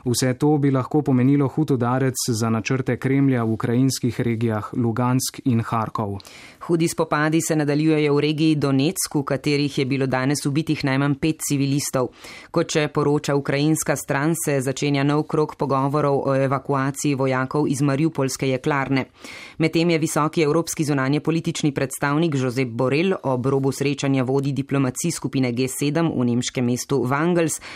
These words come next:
Speaker 2: napovedal, da bo Unija zagotovila dodatne pol milijarde evrov za nakup orožja ukrajinski vojski.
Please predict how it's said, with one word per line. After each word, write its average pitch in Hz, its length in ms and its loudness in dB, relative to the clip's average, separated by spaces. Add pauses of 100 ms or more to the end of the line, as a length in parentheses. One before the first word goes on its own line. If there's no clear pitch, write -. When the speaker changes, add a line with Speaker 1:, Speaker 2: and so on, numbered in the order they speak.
(140)
Speaker 2:
napovedal, 165 560 2
da 135 140 0
bo 131 140 0
Unija 151 460 2
zagotovila 135 580 0
dodatne 127 600 0
pol 185 280 0
milijarde 139 640 2
evrov 127 340 0
za 131 120 -2
nakup 127 340 -4
orožja 139 520 0
ukrajinski 139 600 -2
vojski. - 400 -4